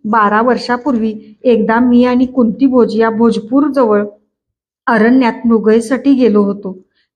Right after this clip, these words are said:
त्या दिवशी निषाद पर्वताच्या अरण्यात आम्ही पुष्कळ भटकलो. मग मृगयेसाठी काहीच मिळालं नाही. दमून भागून शेवटी तसेच परत यायला निघालो.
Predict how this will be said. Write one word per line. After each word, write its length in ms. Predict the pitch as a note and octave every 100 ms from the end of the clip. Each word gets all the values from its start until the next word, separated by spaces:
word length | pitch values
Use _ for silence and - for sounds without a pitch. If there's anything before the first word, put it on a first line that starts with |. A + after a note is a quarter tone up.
| -
त्या 160 | A3
दिवशी 420 | A#3+ C4+ A3+ - A3
निषाद 440 | A3+ - A3 A#3+ C#4+
पर्वताच्या 580 | A#3 G#3+ A3 B3+ A#3
अरण्यात 540 | G#3 A#3 G3+ B3+ C4+ G#3 -
आम्ही 200 | A#3+ D4
पुष्कळ 500 | D4 C4+ - D4+ E4+
भटकलो. 520 | E4+ - G#3+ G#3+ G3+ - _ _ - -
मग 200 | A3 A3+
मृगयेसाठी 840 | A3+ A#3 A3 G#3 B3+ C4+ C4 G3+ A3+
काहीच 500 | - B3 A#3 C#4 E4+
मिळालं 400 | D#4+ G#3+ G3+ G3+
नाही. 280 | G3 F#3+ - _ _ _
दमून 420 | G3+ A3 G#3 A3 A#3
भागून 360 | A3 G3+ G#3+
शेवटी 520 | G#3 B3+ G#3 - C#4 -
तसेच 400 | B3 C4+ D#4 -
परत 300 | C4 A#3+ D#4+
यायला 280 | C#4 A3+ G#3+
निघालो. 420 | G#3 G3+ G3